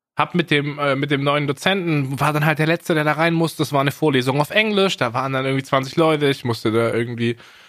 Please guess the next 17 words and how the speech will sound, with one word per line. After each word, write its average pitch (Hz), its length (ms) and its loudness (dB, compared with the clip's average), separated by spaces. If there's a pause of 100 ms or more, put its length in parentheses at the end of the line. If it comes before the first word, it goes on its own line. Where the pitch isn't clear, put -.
(300)
Jokes 160 320 0
machen 147 400 2
und 117 280 0
dann 117 320 0
mich 123 180 0
da 120 180 2
kurz 113 220 -4
vorstellen, 131 480 2
das 120 160 -4
war 113 140 2
absolut, 117 420 -2 (200)
absolut 165 480 0
embarrassing 147 680 2
und 117 120 -2
danach 120 420 0
war 117 160 2
halt 117 280 -2